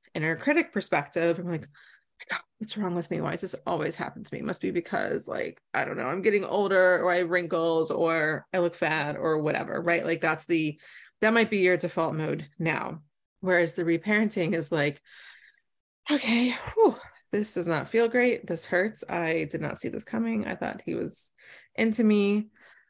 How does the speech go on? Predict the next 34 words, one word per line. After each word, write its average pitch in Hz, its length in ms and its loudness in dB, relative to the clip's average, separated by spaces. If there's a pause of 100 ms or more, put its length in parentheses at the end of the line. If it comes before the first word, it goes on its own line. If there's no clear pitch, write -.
(200)
I'm 165 300 -4
just 165 220 -6
going 170 300 -2
to 165 640 0 (160)
let 220 120 -2
myself 185 480 -2
have 175 180 -4
some 175 200 -6
space 180 520 -2
to 170 100 -6
feel 147 220 -2
sad 202 500 -2
and - 160 -8
to - 100 -6
feel 147 300 -4
whatever 156 320 -4
else - 220 -8
I - 80 -6
need. 175 500 -2 (640)
I'm 190 60 -6
gonna 180 140 -4
journal 185 380 2
a 175 40 -2
little 175 300 2
bit, 165 420 -2
and 175 380 -2
I'm 220 120 0
gonna 262 140 0
get 277 160 -2
through 302 220 0
this, 156 340 -4
but 208 120 -4
it's 214 160 -4
okay." 233 380 -4